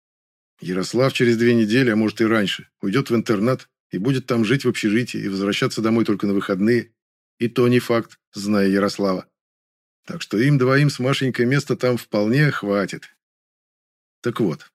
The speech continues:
сходил я домой и взял флакон духов и огромную такую штуку с мелкими отделениями. Забыл, как она называется. В общем, там внутри было штук двадцать разноцветных теней для глаз,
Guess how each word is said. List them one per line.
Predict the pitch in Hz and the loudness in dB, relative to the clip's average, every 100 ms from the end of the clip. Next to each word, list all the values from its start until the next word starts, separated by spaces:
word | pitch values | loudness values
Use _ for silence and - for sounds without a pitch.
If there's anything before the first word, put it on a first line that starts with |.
| - | -18
сходил | - - 95 147 | -10 -6 0 2
я | 139 | 2
домой | 113 98 107 117 98 | 2 2 2 4 2
и | |
взял | 98 135 | 0 -2
флакон | - 120 135 113 | 0 0 2 2
духов | 104 - 131 113 | 2 2 0 2
и | 104 | 0
огромную | 98 120 165 143 131 | 2 4 4 4 2
такую | 135 139 | 0 0
штуку | 120 - 139 95 | -2 0 0 0
с | 90 110 | -6 -2
мелкими | 107 95 101 | -2 0 0
отделениями. | 98 101 113 101 87 73 - _ _ | 0 2 2 2 0 -4 -10 _ _
Забыл, | 104 113 123 | -8 -4 -4
как | - 90 | -4 -4
она | 92 | -2
называется. | 90 92 85 80 - _ _ _ _ _ _ _ _ | -2 -2 -2 -4 -10 _ _ _ _ _ _ _ _
В | 120 | -6
общем, | 123 110 95 | -2 -2 -2
там | 143 131 | 0 0
внутри | 101 110 147 151 - - | 0 0 4 4 2 -4
было | 120 147 135 | 0 2 2
штук | - 135 101 | -2 -4 -2
двадцать | 117 156 - 113 110 | 2 2 0 -6 -2
разноцветных | 113 131 - 143 135 123 | 0 0 0 -2 0 -4
теней | - 131 147 110 | 0 2 4 4
для | 104 | 2
глаз, | 107 127 107 - | 4 2 2 -8